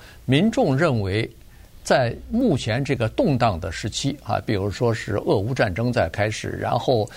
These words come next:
呃，全球的，呃，这个，呃，气候暖化了、粮食危机的情况了，然后这个经济可能会出现下行或者甚至衰退啊等等，这个不动-，动荡的这个期间呢，人们还是需要希望稳定。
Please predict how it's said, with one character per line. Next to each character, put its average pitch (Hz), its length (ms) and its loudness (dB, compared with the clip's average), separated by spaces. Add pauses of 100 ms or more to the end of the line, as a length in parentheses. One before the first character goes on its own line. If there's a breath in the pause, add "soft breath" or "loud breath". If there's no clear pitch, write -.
(200 loud breath)
呃， - 100 -6
全 117 260 0
球 110 200 0
的， 123 240 2 (120)
呃， 60 320 -4
这 135 120 -4
个， 98 360 -2 (440 loud breath)
呃， - 140 -2
气 - 220 2
候 127 160 -2
暖 95 200 -2
化 123 260 0
了、 113 140 -2
粮 107 220 -2
食 - 160 -4
危 143 180 2
机 156 200 -2
的 120 380 0 (380)
情 117 300 -4
况 131 240 2
了， 98 120 2
然 104 160 0
后 127 300 0
这 131 160 -4
个 107 300 -2 (240 loud breath)
经 175 180 2
济 160 140 -2
可 - 160 -4
能 113 160 -2
会 139 140 0
出 143 120 -2
现 131 240 2
下 127 200 0
行 113 280 -4
或 135 140 -2
者 113 100 -4
甚 139 200 -2
至 101 100 -6
衰 180 220 0
退 185 200 0
啊 90 160 2
等 180 200 4
等， 147 120 2 (540 loud breath)
这 156 160 2
个 120 80 0
不 170 160 -2
动-， - 240 0
动 233 180 2
荡 170 180 2
的 117 120 0
这 160 100 -2
个 104 120 0
期 - 180 -6
间 156 200 0
呢， 101 240 -2 (200)
人 120 120 0
们 139 140 2
还 120 120 0
是 123 120 -4
需 120 140 -2
要 120 180 2 (120)
希 - 260 0
望 220 240 0
稳 - 140 -6
定。 156 200 0